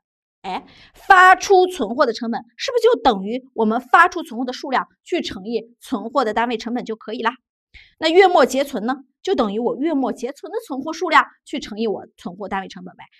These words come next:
后边其实都差不多啊。那我们来看一个具体的例子，还是以例题为主啊，一样的题目啊。那我们来看看啊，哎，这个时候啊，A 商品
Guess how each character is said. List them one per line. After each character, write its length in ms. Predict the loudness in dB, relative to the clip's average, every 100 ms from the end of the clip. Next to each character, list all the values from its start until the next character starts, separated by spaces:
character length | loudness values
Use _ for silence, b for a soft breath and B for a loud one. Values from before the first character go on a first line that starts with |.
| b
后 220 | -4 -2
边 260 | 0 -4 -6 _
其 160 | -20 -18
实 120 | -16
都 100 | -16
差 160 | -12
不 80 | -14
多 260 | -12 -14 -14 _ _ _
啊。 180 | -20 -20 _ _ _ _ _
那 100 | -10
我 40 |
们 100 | -8
来 140 | -10 -12 _
看 260 | -12 -10 -10
一 40 |
个 120 | -12
具 160 | -8 -8
体 140 | -8
的 40 | -12
例 140 | -14
子， 140 | -16 _
还 220 | -20 -20
是 200 | -18 -18
以 180 | -18 -20 _
例 240 | -2 -2
题 200 | -6 -16
为 120 | -16
主 140 | -16 -14
啊， 220 | -14 -14 _ _ _ _ _ _ _ _ _ _
一 80 | 0
样 180 | 0
的 60 | 0
题 160 | -6 -6
目 100 | -6
啊。 240 | -8 -14 B B B
那 100 | 2
我 40 | 2
们 80 |
来 80 | 2
看 180 | -2 -4
看 160 | -4 0
啊， 160 | -2 -2 B B B _
哎， 180 | -2 -2 -10 0
这 180 | 4 4
个 60 |
时 200 | 2 -2
候 140 | 2 2
啊， 160 | 2 -4 _ _
A 240 | 8 8
商 280 | 8 4 2
品 380 | 0 -4 -6 _